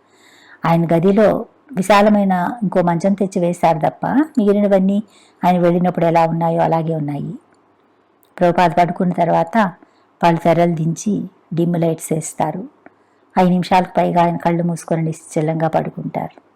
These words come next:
"ప్రభుపాద, మీరు ఇప్పుడు స్వధామానికి వచ్చేశారు" అంటాడు తమాల్ కృష్ణ. ప్రభుపాద ఏం మాట్లాడరు, కదలకుండా అలాగే పడుకొని ఉంటారు. తర్వాత నెమ్మదిగా రెండు చేతులు కలిపి గుండెల మీద పెట్టుకుని,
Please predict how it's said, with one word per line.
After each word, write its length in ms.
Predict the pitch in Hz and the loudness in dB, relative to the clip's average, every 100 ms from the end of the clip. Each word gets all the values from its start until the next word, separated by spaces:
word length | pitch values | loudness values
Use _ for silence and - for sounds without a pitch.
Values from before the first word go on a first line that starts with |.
| _ _ _ _ _ _ _ _ _ _ | _ _ _ _ _ _ _ _ _ _
"ప్రభుపాద, 380 | 165 160 165 160 226 269 - _ _ _ _ _ - | -4 0 0 2 0 0 -6 _ _ _ _ _ -2
మీరు 100 | 185 | 0
ఇప్పుడు 180 | 175 170 | 0 -2
స్వధామానికి 640 | - 165 190 220 226 185 | 2 2 4 6 4 2
వచ్చేశారు" 600 | 170 - 165 - 151 165 - _ _ _ | -4 -4 -4 -2 -4 -6 -14 _ _ _
అంటాడు 280 | 160 160 160 | -6 -2 -2
తమాల్ 340 | - 151 156 | -4 -6 -6
కృష్ణ. 340 | 156 - - 190 - _ _ _ _ _ _ - | -8 -14 -16 -16 -16 _ _ _ _ _ _ -4
ప్రభుపాద 280 | 269 269 | 0 4
ఏం 160 | 208 202 | 4 4
మాట్లాడరు, 520 | 170 - 156 139 180 - _ _ _ _ - | 2 -2 -4 -6 -8 -20 _ _ _ _ -2
కదలకుండా 440 | 160 165 165 160 | -2 0 -2 0
అలాగే 280 | 156 160 165 | 0 0 -2
పడుకొని 380 | 160 151 156 156 | -4 -4 -6 -6
ఉంటారు. 380 | 151 156 - _ _ _ _ _ _ _ _ - | -8 -10 -12 _ _ _ _ _ _ _ _ -2
తర్వాత 260 | 170 170 175 | 2 2 2
నెమ్మదిగా 500 | 165 170 175 170 170 | 0 2 2 2 2
రెండు 400 | 165 160 170 170 | 2 -2 -2 -2
చేతులు 260 | 165 165 | -2 -4
కలిపి 360 | 156 156 156 165 180 - _ - | -4 -4 -6 -8 -10 -14 _ -6
గుండెల 200 | 165 165 | -2 -2
మీద 220 | 165 160 | -2 -4
పెట్టుకుని, 500 | 160 - - 170 240 | -6 -8 -8 -4 -4